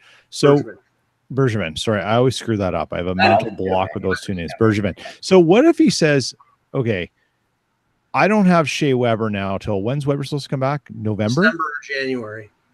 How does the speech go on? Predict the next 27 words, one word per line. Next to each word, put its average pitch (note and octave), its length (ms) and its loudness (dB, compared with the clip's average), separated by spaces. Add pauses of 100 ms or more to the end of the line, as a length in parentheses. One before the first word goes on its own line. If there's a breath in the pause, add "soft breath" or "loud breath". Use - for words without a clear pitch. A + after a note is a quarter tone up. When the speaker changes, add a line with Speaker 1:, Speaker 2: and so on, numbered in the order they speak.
(140)
Speaker 1:
December, C#3 380 2
January. A#2 480 2 (960 soft breath)
What D3 480 0
if - 100 -6
I G#3+ 140 4
try C#3 300 0
and B2 100 0
move A#2 260 0
him A#2 400 -2 (1000)
and C3 200 2
I B2 80 2
take F3+ 360 0
back D3 280 -2
a C3 60 -2
lesser B2 360 -4
liability? A2+ 960 0 (540 soft breath)
And C3 480 0 (800)
so D#3 280 2
here G3 340 -2
you B3+ 160 0
go. C#3+ 160 4
You B2+ 160 -2
send A#3+ 400 -4
Shea F#3+ 240 0
Weber C#3 500 0
out A2+ 280 -2
west. A2 640 -10